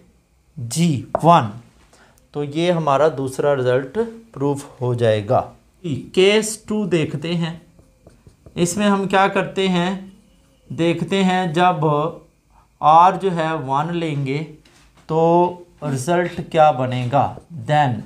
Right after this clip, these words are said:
A equal to हमारे पास थ्री क्यू प्लस वन। जी, हमें क्यू नहीं चाहिए, क्या करें, रिप्लेस कर देते हैं, replacing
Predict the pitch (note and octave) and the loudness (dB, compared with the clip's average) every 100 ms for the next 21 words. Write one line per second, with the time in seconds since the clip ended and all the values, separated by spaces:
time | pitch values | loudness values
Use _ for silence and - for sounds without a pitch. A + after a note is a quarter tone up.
0 | - - D3+ F3 F#3 F3 F3 E3+ E3+ G3 | -14 -10 -4 -2 -4 -4 -4 -4 -4 -4
1 | G#3 G#3 - _ _ _ _ _ - D3 | -4 -6 -18 _ _ _ _ _ -8 2
2 | D3 D3 E3 E3+ E3 E3 F3 - - F3 | 2 2 2 2 2 0 -12 -14 -8 -6
3 | F#3+ F#3+ E3+ E3 G3+ G3 - _ _ _ | -6 -4 -2 -2 -2 -8 -18 _ _ _
4 | - _ D3 D#3 G3 G#3 - B2 D#3 D#3 | -20 _ 2 4 4 2 -10 0 2 2
5 | G#2 - - _ _ _ _ B2+ D3 F#3 | 0 -10 -20 _ _ _ _ -8 -2 -2
6 | C3 - - _ - D3 E3+ F3+ F#3 F#3 | -2 -8 -20 _ -4 -2 0 -2 0 0
7 | F3+ D#3+ F#3+ G3 F#3+ F#3+ G3 F#3+ F3 F#3 | 2 0 0 2 2 2 -2 2 2 2
8 | G3+ G3+ G#3 G#3 _ _ _ _ _ _ | 2 0 -2 -6 _ _ _ _ _ _
9 | C3+ C#3 C3+ C#3+ D3 - F3 F3 F3+ - | -8 -8 -4 -4 -4 -2 -2 0 -4 -2
10 | F#3 F#3 F#3+ F3 D#3+ D#3 C#3+ D3 C#3+ F#3 | -2 0 0 0 -4 -6 -4 -4 -2 -2
11 | G3+ | -2